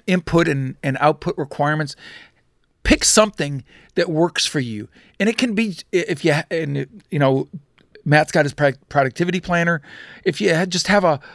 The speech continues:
an Excel spreadsheet or a Word document that you religiously use, that's where you put everything. Then if that's, if that allows you to consolidate in one area, that's a huge step forward. Put things together in one area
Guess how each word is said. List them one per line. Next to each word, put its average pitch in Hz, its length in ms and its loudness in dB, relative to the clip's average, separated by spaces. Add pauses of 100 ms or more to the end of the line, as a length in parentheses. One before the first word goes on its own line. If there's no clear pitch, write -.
(100)
an - 80 -6
Excel 214 240 0
spreadsheet 165 500 0
or 156 80 2
a 151 60 4
Word 175 260 4
document 143 460 0
that 135 160 -10
you 160 60 -2
religiously 175 640 0
use, 190 280 0 (260)
that's 165 360 0
where 208 100 0
you 214 80 2
put 214 200 0
everything. 202 380 0 (420)
Then 170 280 0
if 151 140 -2
that's, - 400 -2 (160)
if 147 120 -6
that 202 140 6
allows 190 400 2
you 190 80 -4
to 180 80 -4
consolidate 180 640 0
in 175 60 -8
one 180 160 -2
area, 185 200 2 (600)
that's 180 320 2
a 160 60 -2
huge 165 400 0
step 139 240 0
forward. 113 440 -6 (420)
Put 196 180 2
things 226 260 0
together 165 560 2
in 135 200 -2
one 170 180 0
area 160 420 2